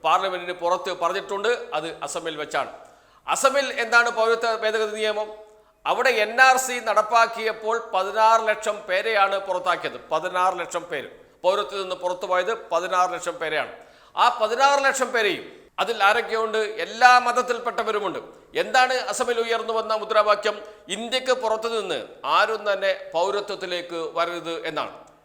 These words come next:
ഈ പൗരത്വ നിയമ ഭേദഗതി അനുസരിച്ച് എന്താണ്? ഇന്ത്യക്ക് പുറത്തുള്ള രാജ്യങ്ങളിൽ നിന്ന് വന്ന മുസ്ലിം സമുദായത്തിൽപ്പെട്ടവരല്ലാത്ത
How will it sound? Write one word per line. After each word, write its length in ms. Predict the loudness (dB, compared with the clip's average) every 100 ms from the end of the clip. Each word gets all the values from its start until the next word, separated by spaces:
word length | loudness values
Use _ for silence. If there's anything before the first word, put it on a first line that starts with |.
| _ _ -6
ഈ 100 | -4 2
പൗരത്വ 320 | 4 4 0 -4
നിയമ 140 | -4 -2
ഭേദഗതി 320 | 0 0 -2
അനുസരിച്ച് 420 | -2 -2 -2 -4 -4
എന്താണ്? 280 | 0 0 0 -4 -12 -20 _ -10
ഇന്ത്യക്ക് 360 | -8 0 0 0 0
പുറത്തുള്ള 460 | 0 0 -2 4 6 6
രാജ്യങ്ങളിൽ 500 | 4 2 -2 -2 -2
നിന്ന് 260 | -2 0 -2 -2 0
വന്ന 280 | 0 0 0 0 -2 -10 -20 -20 _ _ -10
മുസ്ലിം 420 | -10 -4 -4 -2 -4
സമുദായത്തിൽപ്പെട്ടവരല്ലാത്ത 1300 | 4 6 6 4 0 0 0 2 2 8 8 8